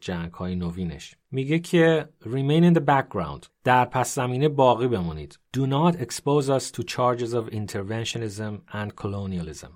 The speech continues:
ما رو در معرض اتهام مداخله‌جویی و استعمار قرار ندید. و باز خیلی به پرزیدنت نیکسون استناد می‌کنن توی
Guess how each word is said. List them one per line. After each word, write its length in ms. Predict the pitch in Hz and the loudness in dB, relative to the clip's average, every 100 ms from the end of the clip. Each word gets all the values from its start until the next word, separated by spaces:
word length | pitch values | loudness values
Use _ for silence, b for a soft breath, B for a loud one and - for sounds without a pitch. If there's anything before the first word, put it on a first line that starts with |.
| _ | _
ما 160 | 110 131 | 0 2
رو 80 | 151 | 4
در 200 | 147 120 | 4 4
معرض 580 | 117 113 113 127 139 139 | 2 0 2 2 2 0
اتهام 480 | 107 - 107 117 | -4 -6 -6 -4
مداخله‌جویی 960 | 104 101 101 101 - 101 98 95 101 104 | -2 -4 -2 -4 -4 -6 -6 -6 -6 -4
و 80 | 95 | -4
استعمار 800 | 98 95 - 104 104 107 120 123 | -4 -6 -6 -6 -4 -2 -2 -2
قرار 720 | - 95 101 107 113 113 110 | 0 0 0 0 -2 -2 -2
ندید. 360 | 95 - - _ - 104 | -2 -6 -20 _ -18 -2
و 340 | 110 120 117 110 - - | 6 6 6 2 -6 2
باز 260 | 135 143 | 2 4
خیلی 560 | - 151 147 147 139 - - | 4 4 6 4 2 -2 -4
به 100 | 117 | -4
پرزیدنت 600 | - 120 113 117 113 113 | 2 0 2 -2 -2 -2
نیکسون 760 | 117 - - 139 139 131 - _ - | -2 -4 -2 0 2 0 -8 _ -10
استناد 600 | 101 - 104 98 95 87 | -8 -6 -4 -2 -4 -4
می‌کنن 480 | 92 90 85 80 82 | -8 -6 -6 -6 -10
توی 440 | - 101 101 98 | -6 -2 -2 -4